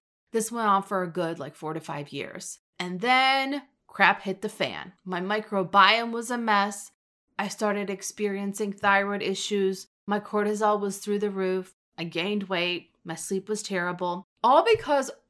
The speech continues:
the only thing I focused on in my keto journey was not going over my carb limit. And the issue was that I wasn't approaching keto in a holistic way, and that got me in trouble.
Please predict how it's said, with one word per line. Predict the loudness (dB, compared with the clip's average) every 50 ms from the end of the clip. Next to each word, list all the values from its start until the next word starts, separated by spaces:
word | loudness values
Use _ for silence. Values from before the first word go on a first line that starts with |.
| _ -2
the | 0 0 2
only | 2 2 0 0 0 -2 -4 -4 -4 -4
thing | -4 -4 -4 0 2
I | 2 2 2
focused | -2 -4 -2 -2 -2 -2 -4 -8 -8 -8 -6 -2 -2
on | 0 2 2 0 0 -2 -4 -10 _ _ _ -6
in | -4 -2
my | -2 -4
keto | -4 -4 -4 0 2 2 0 0
journey | 0 -2 -2 -2 -2 -4 -4 -6 -8 _ _ _ _
was | -6 -4 -2 0
not | 2 2 2 2 0
going | 0 0 0 -2 -2
over | -4 -6 -4 -4 -4
my | -2 -2 -2 -4
carb | -6 -8 -6 -6 -4 -4 -4 -8 -10 -10
limit. | -10 -10 -10 -10 -12 -12 -14 _ _ _
And | 0 0
the | 0 0 0 2
issue | 2 2 2 2 2 4 4 4 4 4 0 -4 -6 -10 _
was | 2 2 2 4 2
that | 2 2 4 6
I | 6 6
wasn't | 6 4 0 0 0 -2 0 0
approaching | -2 -4 -4 -6 -4 -2 -2 -2 -4 -4 -2 -2 -2 -2
keto | -4 -6 -4 -4 -2 -2 -2 -2
in | -2 -4 -4
a | -4
holistic | -4 -4 -6 -4 -2 -2 -2 -4 -6 -6 -6 -6 -6 -6
way, | -8 -6 -4 -2 0 0 0 -2 -2 -6 -8 _ -4
and | -2 2 2
that | 2 2 2 2
got | 2 2 2 2 0
me | -2 -2 -2
in | -4 -4 -6
trouble. | -8 -4 -4 -4 -4 -2 -4 -6 -6 -6 -10 -14 -18